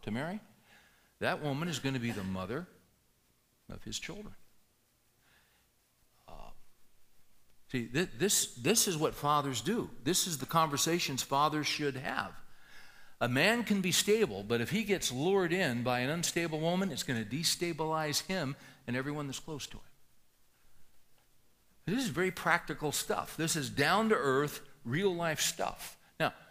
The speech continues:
you guys wouldn't be here tonight if you didn't want to be stable men.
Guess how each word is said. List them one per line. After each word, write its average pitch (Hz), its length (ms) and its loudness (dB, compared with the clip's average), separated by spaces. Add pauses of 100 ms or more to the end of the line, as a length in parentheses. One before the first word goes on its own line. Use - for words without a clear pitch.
(340)
you 185 100 4
guys 208 340 6
wouldn't 156 280 2
be 165 180 4
here 151 140 4
tonight 143 480 4
if 117 160 -2
you 156 120 0
didn't 165 260 2
want 147 120 2
to 147 60 0
be 135 120 0
stable 117 460 0
men. 151 280 -10